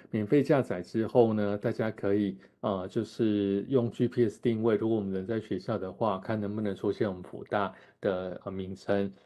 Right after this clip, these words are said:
那它会出现的是辅大的英文校名，哦，不是这个，呃，就是中文的。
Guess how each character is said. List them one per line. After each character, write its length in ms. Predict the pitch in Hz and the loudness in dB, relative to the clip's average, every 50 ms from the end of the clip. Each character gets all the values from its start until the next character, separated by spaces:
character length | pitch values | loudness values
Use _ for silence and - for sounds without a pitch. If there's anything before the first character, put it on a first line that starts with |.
| _ _ - | _ _ 0
那 120 | 165 139 | 0 0
它 180 | - - 131 143 | 2 2 4 6
会 100 | 147 139 | 6 6
出 160 | 139 143 131 | 6 6 4
现 180 | 123 135 135 123 | 4 4 4 4
的 80 | 110 98 | 2 0
是 180 | - - 131 | -2 0 -2
辅 180 | 123 - - 98 | -2 -2 -4 -4
大 200 | - 123 120 113 | 0 2 2 2
的 100 | 110 104 | 2 0
英 240 | 90 113 113 117 113 | 0 0 -2 -2 -2
文 180 | 101 95 92 | -2 -4 -4
校 240 | - - 127 107 101 | -2 0 0 0 0
名， 280 | 95 92 87 85 90 90 - | 0 -4 -6 -10 -10 -10 -6
哦， 120 | - 98 95 | -4 -4 -4
不 140 | - 101 | -4 -6
是 240 | 92 - - 117 104 | -6 -4 -2 -2 0
这 160 | - 107 107 | 2 0 0
个， 260 | 101 - 101 90 90 - - - - _ - | 0 2 0 0 0 -2 -6 -12 -20 _ -4
呃， 280 | 101 95 90 85 85 87 - | -2 -2 -2 -2 -6 -8 -4
就 100 | - 101 | -4 -4
是 240 | - - 113 101 | -2 0 -2 -2
中 300 | 95 - 107 101 107 107 | 0 2 0 0 2 0
文 120 | 98 - - - - | -2 -4 -6 -8 -6
的。 200 | - - - - | -4 -4 -4 -6